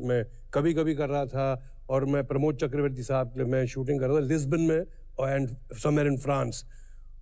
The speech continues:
तो उन दिनों में यार, I was very detached and I had just broken up न्यू गर्ल। I always found नीतू very fond, you know, very nice for me and, you know, just exactly the way I wanted someone। And that is the first time मुझे लगता है कि मैंने नीतू को मिस किया था when I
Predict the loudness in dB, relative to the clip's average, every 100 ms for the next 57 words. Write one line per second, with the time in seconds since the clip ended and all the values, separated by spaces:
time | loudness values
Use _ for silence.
0 | -8 2 4 6 4 4 4 2 2 0
1 | 0 0 0 -2 0 2 0 -2 -4 -4
2 | -4 -4 -2 0 -2 0 0 2 2 2
3 | 2 2 2 2 0 0 -4 -2 0 0
4 | -2 -2 0 0 0 -4 -4 -2 0 -2
5 | 0 0 -2 -6 -4 0 2 0 -2 -8
6 | -16 -16 -14 -2 2 2 0 -2 0 2
7 | 4 4 2 2 2 2 0 0 -2 -2
8 | -2 -4 0 2 2 2 -2 -2 -4 0
9 | 0 -2 -10 -18 -16 -8 0 2 2 2
10 | 2 2 2 0 2 0 2 0 0 -2
11 | 0 -2 0 0 0 2 2 2 -2 -4
12 | -4 -2 -2 2 2 0 0 2 2 2
13 | 2 2 2